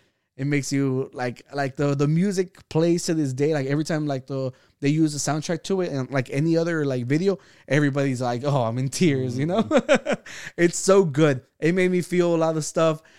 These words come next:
Speaker 1: and I loved it, every, every minute of it. So another one I, I recommend. So
Speaker 2: So from this, you, you mentioned you were interested in watching some anime.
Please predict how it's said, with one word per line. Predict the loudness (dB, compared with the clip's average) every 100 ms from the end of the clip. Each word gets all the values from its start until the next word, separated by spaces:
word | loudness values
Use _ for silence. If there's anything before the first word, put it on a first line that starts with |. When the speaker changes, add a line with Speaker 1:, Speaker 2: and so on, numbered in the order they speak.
| -16
Speaker 1:
and | -4 -2 -2 0
I | 0
loved | 2 2 0 -2
it, | -2 -6 _
every, | -4 -2 -2
every | 0 0
minute | 0 0 0
of | 0
it. | -2 -4
So | -4 -4 -4 _ _ _ _ _
another | -2 0 0 0
one | -2
I, | -2
I | -2
recommend. | -4 -4 -4 -6 -8 -12 _ _ _
So | -2 0 0 -4 _ _
Speaker 2:
So | -2 0 0
from | -2 -2
this, | -2 -4 -6
you, | -6
you | -4
mentioned | -2 -4 -4 -8
you | -6 -6 -8 -6
were | -6
interested | -6 -6 -10 -8 -6
in | -4
watching | -6 -8
some | -8 -6
anime. | -4 -4 -6